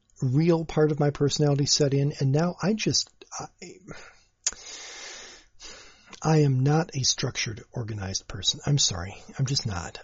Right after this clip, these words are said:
I, I kinda wish I were, but I don't wanna be one of those people that always wishes I'm something I'm not. So I'm, I'm okay with the fact that I'm not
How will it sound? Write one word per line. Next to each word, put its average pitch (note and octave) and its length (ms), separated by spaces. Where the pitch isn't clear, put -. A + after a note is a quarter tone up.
I, D3+ 120
I D3 80
kinda G3 300
wish F3 220
I C#3 80
were, D#3 360
but F3 160
I C#3+ 80
don't E3+ 160
wanna F3 160
be D#3+ 140
one E3+ 80
of D3+ 80
those C#3 100
people D3 300
that B2+ 100
always B2+ 260
wishes C3+ 300
I'm A#2+ 80
something B2+ 320
I'm F#2+ 80
not. G2+ 280
So A#2 280
I'm, B2 220
I'm C3+ 140
okay B2+ 400
with G3 140
the E3+ 80
fact G3 260
that G#3 100
I'm D#3+ 120
not E3 200